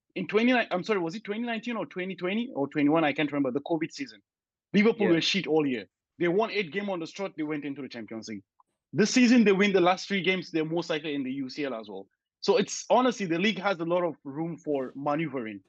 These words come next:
Speaker 1: But when you
Speaker 2: Only
Speaker 1: come
Speaker 2: in
Speaker 1: to
Speaker 2: that,
Speaker 1: the
Speaker 2: only
Speaker 1: U C L,
Speaker 2: in that
Speaker 1: it's
Speaker 2: top
Speaker 1: now
Speaker 2: four bit.
Speaker 1: or now.
Speaker 2: Only in that top four bit because teams bottle it. They bottle it.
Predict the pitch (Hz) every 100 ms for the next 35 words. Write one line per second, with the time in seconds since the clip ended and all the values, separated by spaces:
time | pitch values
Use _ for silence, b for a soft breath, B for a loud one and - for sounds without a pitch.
0 | _ _ - 160 196 240 220 220 220 208
1 | 160 196 220 208 208 180 - 196 160 165
2 | 202 208 - 180 156 170 190 156 95 87
3 | _ _ _ - 180 208 208 196 - 175
4 | 160 202 196 156 - 135 165 - - 180
5 | 180 147 175 147 147 - - _ _ 120
6 | - 170 147 120